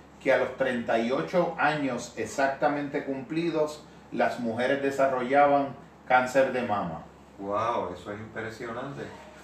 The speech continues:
Speaker 2: Eso es un elemento bien impresionante.
Speaker 1: Momentos en donde
Speaker 2: Sí.
Speaker 1: se daba, eh, convergencia con estados, eh, casi estacionales de melancolías específicas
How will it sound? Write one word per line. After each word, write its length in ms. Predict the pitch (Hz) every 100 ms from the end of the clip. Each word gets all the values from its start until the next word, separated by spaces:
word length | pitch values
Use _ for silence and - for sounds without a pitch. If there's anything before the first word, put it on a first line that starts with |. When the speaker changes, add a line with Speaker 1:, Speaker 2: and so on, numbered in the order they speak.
| -
Speaker 2:
Eso 220 | 104 104 123
es 60 |
un 80 | 131
elemento 460 | 127 120 123 - -
bien 260 | 98 107
impresionante. 580 | 156 - 101 98 - 127
Speaker 1:
Momentos 760 | 139 139 160 196 185 196 175 -
en 240 | 139 135 131
donde 420 | 127 123 127 120
Speaker 2:
Sí. 100 | -
Speaker 1:
se 440 | 127 123 120 117 113
daba, 680 | 131 147 151 160 156 - -
eh, 420 | 123 117 110 104
convergencia 1120 | 131 127 117 120 113 127 147 156 - 151 147 -
con 360 | 131 120 117 113
estados, 800 | 113 - 135 131 139 143 - -
eh, 580 | 135 123 117 104 98 - - - - - - - -
casi 400 | 131 113 - 147
estacionales 1040 | - - - 139 123 123 - - - -
de 140 | 123
melancolías 1040 | 120 120 113 113 123 120 113 143 156 - -
específicas 1000 | 120 - 120 - 147 151 139 - 135 -